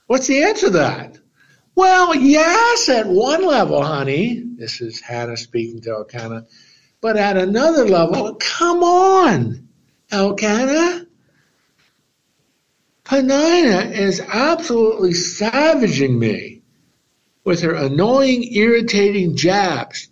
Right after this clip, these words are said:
again and again and again. And you're not doing anything about it. You are saying to me, dear,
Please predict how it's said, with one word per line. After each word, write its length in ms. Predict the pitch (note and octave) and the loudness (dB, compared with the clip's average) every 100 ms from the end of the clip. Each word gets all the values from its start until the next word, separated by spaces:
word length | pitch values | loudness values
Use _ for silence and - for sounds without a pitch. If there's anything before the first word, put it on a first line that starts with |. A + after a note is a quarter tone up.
| _ | _
again 520 | - F3+ F#3 C#3 A2+ - | -8 -6 -4 -6 -12 -16
and 160 | A2 A2 | -16 -16
again 640 | A#2+ D3+ F#3 F3+ A#2 A2+ | -10 -6 -4 -6 -8 -12
and 160 | A#2+ A#2 | -12 -12
again. 580 | A#2 D#3+ D3+ B2+ C3 C3 _ _ _ _ _ _ _ _ _ _ _ _ _ - | -10 -12 -12 -14 -18 -20 _ _ _ _ _ _ _ _ _ _ _ _ _ -12
And 140 | C#3 | -6
you're 140 | E3+ C#4+ | -4 -4
not 280 | B3 F#3+ C#3 | -2 -2 -2
doing 300 | F3 D4 A3+ | -2 -2 -2
anything 420 | A#2+ G2 G#2 - | -2 -4 -8 -12
about 360 | - - - - _ - | -12 -12 -14 -18 _ -20
it. 1120 | - _ _ - - _ _ _ _ _ - _ _ _ _ _ _ _ _ _ _ _ _ _ - | -20 _ _ -20 -20 _ _ _ _ _ -20 _ _ _ _ _ _ _ _ _ _ _ _ _ -14
You 340 | F2 D#3+ A3 | -2 2 4
are 120 | F#3 | 2
saying 460 | D3 D#3 D#3 C#3+ C3+ | 0 -2 -2 -2 -2
to 140 | B2+ A#2+ | -2 0
me, 600 | F3+ C4 A#2+ A2 B2 - - _ - | 0 0 0 -2 -4 -12 -18 _ -2
dear, 460 | A#2 A2 B2+ - | 0 2 0 -4